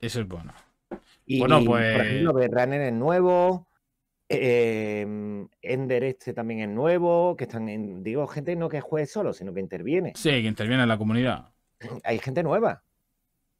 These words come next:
Speaker 1: A ver
Speaker 2: Y
Speaker 1: si
Speaker 2: eso
Speaker 1: esa
Speaker 2: se
Speaker 1: gente
Speaker 2: van a quedar.
Speaker 1: aporta.
Speaker 2: Mm.
Speaker 1: Bueno, Mosca, pues
Speaker 2: Sí.
Speaker 1: aquí termina la entrevista.
Speaker 2: ¿No me ha preguntado nada interesante?
Speaker 1: ¿Cómo que era interesante? Si no me has querido entrar en el salseo de bastardos.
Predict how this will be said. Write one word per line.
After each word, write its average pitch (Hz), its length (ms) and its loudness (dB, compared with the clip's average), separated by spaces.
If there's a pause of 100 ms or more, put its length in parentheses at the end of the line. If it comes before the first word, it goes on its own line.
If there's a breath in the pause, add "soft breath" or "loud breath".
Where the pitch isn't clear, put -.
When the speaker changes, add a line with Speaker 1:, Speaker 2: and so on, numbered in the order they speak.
(1080)
Speaker 1:
A 101 60 -2
ver 101 100 0
Speaker 2:
Y - 20 0
Speaker 1:
si 131 60 2
Speaker 2:
eso 113 120 -2
Speaker 1:
esa - 20 -6
Speaker 2:
se - 80 -4
Speaker 1:
gente 156 140 0
Speaker 2:
van - 100 2
a - 20 -4
quedar. 127 260 2
Speaker 1:
aporta. 202 220 -6 (1600)
Speaker 2:
Mm. 139 200 -8 (1200)
Speaker 1:
Bueno, 123 200 0
Mosca, 123 400 2 (540)
pues 110 180 -2
Speaker 2:
Sí. 135 200 -2 (680)
Speaker 1:
aquí 123 220 -2
termina 139 320 6
la 123 60 6
entrevista. 120 640 0 (220)
Speaker 2:
¿No 110 100 -4
me 135 60 0
ha 143 40 -4
preguntado 175 320 0
nada 208 140 0
interesante? 190 680 -4 (180)
Speaker 1:
¿Cómo 131 200 -2
que 139 80 6
era 151 100 10
interesante? 175 580 10
Si 127 120 2
no 139 100 4
me 147 60 8
has 139 80 6
querido 147 220 6
entrar 151 240 8
en 151 80 6
el 151 80 6
salseo 156 360 8
de 160 100 12
bastardos. 180 720 10